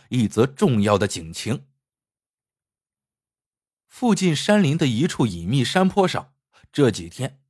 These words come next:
无缘无故冒出来一个新的坟堆，很是可疑。新坟，那应该是有村民家里办丧事吧？这也值得专门打电话报警吗？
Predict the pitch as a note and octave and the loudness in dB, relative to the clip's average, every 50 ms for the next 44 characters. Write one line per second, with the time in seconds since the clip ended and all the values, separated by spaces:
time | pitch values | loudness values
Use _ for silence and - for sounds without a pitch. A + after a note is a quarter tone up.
0 | _ _ _ - B2 G3 A3+ G3+ F3 F3+ E3+ A#2+ C#3+ F#3+ F#3 F#3+ F3 A#2+ E2+ - | _ _ _ -4 -2 0 2 2 2 2 2 0 0 -2 -2 0 0 0 0 -2
1 | - _ - A2 C3 C3 G2+ G2+ G#2+ - - G#2+ G2 G2 G#2 C3 C3+ A#2 G#2 - | -6 _ -2 2 4 4 4 2 0 -2 -2 0 0 0 0 0 0 0 -2 -2
2 | - - F#3+ F#3 E3+ A2+ - - G#2+ A2+ D#3+ F3+ G3+ G3 - - _ _ _ _ | -2 -2 0 2 2 2 0 0 -2 -2 0 0 0 0 -2 -6 _ _ _ _
3 | _ - - F2+ F2+ F#2+ G#2+ - - B2+ G#2 - - F2 D#2+ E2+ E2+ F2 - - | _ -8 -4 -2 -2 0 0 0 0 0 0 -2 -4 -8 -8 -8 -8 -6 -6 -6
4 | - - _ _ _ _ _ _ _ _ _ _ _ _ _ _ _ _ _ _ | -6 -10 _ _ _ _ _ _ _ _ _ _ _ _ _ _ _ _ _ _
5 | _ _ _ _ _ _ _ _ _ _ _ _ _ _ _ _ - - - - | _ _ _ _ _ _ _ _ _ _ _ _ _ _ _ _ -12 -10 -4 0
6 | A3 B3 C4 B3 D#3 - - D#2 D#2 - _ _ _ _ _ _ _ _ - - | 0 2 2 2 0 -2 -4 -10 -14 -16 _ _ _ _ _ _ _ _ -20 -14
7 | - A#2 D3+ E3+ C#3+ C3 C3 C#3 D3+ D3+ E3 D#3+ D3+ - B2 F#2+ E2+ F2+ - - | -6 -2 2 4 4 4 4 2 2 2 2 2 2 2 0 -2 -2 -4 -6 -2
8 | - F3+ C#3+ B2 C#3+ D3+ F3 E3 D#3 B2 D#2+ D#2 - C3+ A2 A2 - - F3+ G3 | 0 0 2 2 0 0 0 0 -2 -2 -4 -2 0 0 0 2 2 2 2 4
9 | A3+ A3 - D3 A#2+ - - - _ _ _ _ _ _ _ - _ _ _ - | 2 2 0 -2 -4 -4 -6 -14 _ _ _ _ _ _ _ -20 _ _ _ -4
10 | - C#4 B3+ G3 C3 G#2+ G2+ - A2+ D3+ E3+ A#2 F#2+ G#2+ G#2 - - - _ - | -2 0 2 2 2 0 -2 -2 -2 -2 0 2 2 2 2 2 0 -8 _ -2
11 | - G3 E3 A#2+ B2+ D#3+ F#3 - - D2+ D#2 - - C#3+ C3+ D#3 E3 D3+ - B3 | 0 2 2 4 2 2 0 0 -2 -4 -4 -4 -4 -2 0 0 2 2 4 4
12 | A#3 F3 C3 - F2+ D#2+ D#2+ F2+ B2 F3+ F#3+ - | 2 2 2 -2 -6 -10 -8 -6 -4 -6 -6 -8